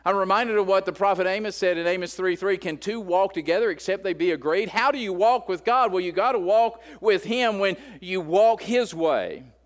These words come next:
You don't walk with God because God joins you. You walk with God because you join Him. What way is God walking? Well, if I wanna walk with Him, then I better start matching His pace, right?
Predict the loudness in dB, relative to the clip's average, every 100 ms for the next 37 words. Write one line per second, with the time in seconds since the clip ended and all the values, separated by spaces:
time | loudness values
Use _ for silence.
0 | _ _ _ _ _ _ _ -4 -2 2
1 | 2 2 0 -2 0 2 2 -2 -4 -4
2 | -2 -2 -2 -6 -6 -6 -10 -10 -6 -6
3 | -8 -12 _ _ -10 -2 0 -2 -4 -2
4 | -2 -4 -6 -8 -8 -16 -12 -10 -10 -10
5 | -10 -10 -12 -14 _ _ _ _ _ _
6 | _ _ -2 0 2 2 4 2 2 0
7 | 2 2 0 0 2 2 0 -2 -6 -4
8 | -2 -2 0 0 2 2 0 -2 -8 -6
9 | -6 -4 -2 -2 -4 -4 -6 -4 -6 -6
10 | -10 -14 -10 -8 -8 -8 -16 -14 -12 -14